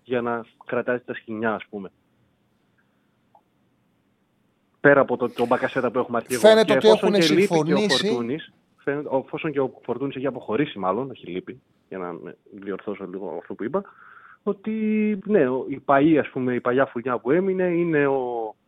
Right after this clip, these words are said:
Speaker 1: Τζαβέλας αυτή τη στιγμή, αν δεν κάνω λάθος, ο αρχηγός μας, ο οποίος είναι ο Μπακασέτας, ποιον άλλο θα μπορούσαμε να βάλουμε μέσα, νομίζω κανέναν.
Speaker 2: Ε, ε,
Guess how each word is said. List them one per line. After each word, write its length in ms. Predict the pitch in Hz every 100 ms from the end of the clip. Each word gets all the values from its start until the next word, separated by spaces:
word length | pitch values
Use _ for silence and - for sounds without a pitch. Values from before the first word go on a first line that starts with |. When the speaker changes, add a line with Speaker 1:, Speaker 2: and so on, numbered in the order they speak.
| _ -
Speaker 1:
Τζαβέλας 420 | 127 117 127 110
αυτή 180 | 101 101
τη 80 | 101
στιγμή, 260 | 110 110
αν 80 | 104
δεν 80 | 101
κάνω 180 | 104 131
λάθος, 360 | 190 226 220 _ _ _ - _ _ _
ο 1300 | 135 139 127 120 120 117 113 113 113 113 113 113 110
αρχηγός 380 | - 113 127
μας, 160 | 123 107
ο 40 | -
οποίος 340 | - 117 104
είναι 100 | 117
ο 40 | 113
Μπακασέτας, 680 | 110 110 - 180 226 226 - _ _ _ _ _ _ _ _ _ _ _ _ _ _ _ _ _
ποιον 180 | - 208
άλλο 140 | 151 113
θα 80 |
μπορούσαμε 400 | 113 107 107 113
να 60 | 113
βάλουμε 280 | 110 110 117
μέσα, 220 | 170 190
νομίζω 240 | 180 180 180
κανέναν. 380 | 165 151 107 196
Speaker 2:
Ε, 60 |
ε, 280 | 151 160 165